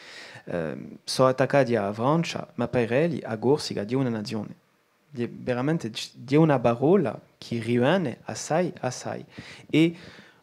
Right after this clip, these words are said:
un rapporto alle parole, ai discorsi, ai concetti, eh, continua di noi. So, quando ho fatto le mie ricerche nella Terza Repubblica, so stato, so, ho consultato tutti i rapporti del Consiglio Generale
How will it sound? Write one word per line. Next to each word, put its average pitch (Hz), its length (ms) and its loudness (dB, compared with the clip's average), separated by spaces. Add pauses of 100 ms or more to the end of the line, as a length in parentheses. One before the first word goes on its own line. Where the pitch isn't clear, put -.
(360)
un 131 120 2
rapporto 151 560 6
alle 123 160 6
parole, 131 440 6
ai 117 180 2
discorsi, 123 560 0
ai 117 140 0
concetti, 120 840 -2
eh, 104 220 -6
continua 131 560 2
di 120 280 4
noi. 165 280 2
So, 117 1000 4
quando 139 300 6
ho 135 160 6
fatto 139 260 4
le 127 60 4
mie 120 160 4
ricerche 120 560 0
nella 113 360 -2
Terza 117 320 -2
Repubblica, 127 640 2
so 123 260 -2
stato, 120 600 0
so, - 180 -8
ho 131 220 2
consultato 135 640 2
tutti 175 320 -2
i 135 120 0
rapporti 123 600 2
del 120 180 0
Consiglio 127 440 -2
Generale 113 680 -2